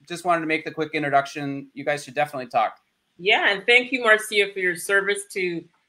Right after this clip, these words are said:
Speaker 2: children everywhere, because my nephews and nieces, they love sidewalk chalk. <laughs> So thank you. <laughs>
Speaker 1: Well, you should check out what she's doing now. She has Stay Well copper
Speaker 2: Yeah.
Speaker 1: products,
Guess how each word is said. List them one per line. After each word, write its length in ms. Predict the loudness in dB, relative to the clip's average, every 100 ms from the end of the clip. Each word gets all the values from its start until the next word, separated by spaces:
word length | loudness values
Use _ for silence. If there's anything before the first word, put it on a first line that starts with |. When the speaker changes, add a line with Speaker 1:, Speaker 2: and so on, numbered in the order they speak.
| _
Speaker 2:
children 380 | -2 0 0 0
everywhere, 520 | 0 0 -2 -2 -4
because 340 | -6 -6 -6 -2
my 180 | -2 0
nephews 460 | 0 0 -4 -6
and 140 | -6 -6
nieces, 480 | -6 -4 -4 -4 -10 _ _ _ _ _ _ -20 -2
they 180 | 0
love 260 | 0 -2 -2
sidewalk 480 | -2 -2 -2 -8 -6
chalk. 260 | -6 -6 -10 -18 2
<laughs> 120 | 4 6 4 4 2
So 180 | 0 2
thank 300 | 6 6 4 2
you. 160 | 0 0 -6
<laughs> 540 | -6 0 -2 -2 -8
Speaker 1:
Well, 160 | -4 -2
you 80 | 0
should 180 | -2
check 180 | 2 6
out 120 | 8
what 120 | 6 4
she's 160 | 0
doing 200 | 0 2
now. 260 | 4 6 6
She 180 | 2 2
has 240 | 2 2
Stay 220 | 0 0
Well 260 | 6 8 8
copper 320 | 8 4 4
Speaker 2:
Yeah. 60 | 2
Speaker 1:
products, 540 | 6 8 8 6 -6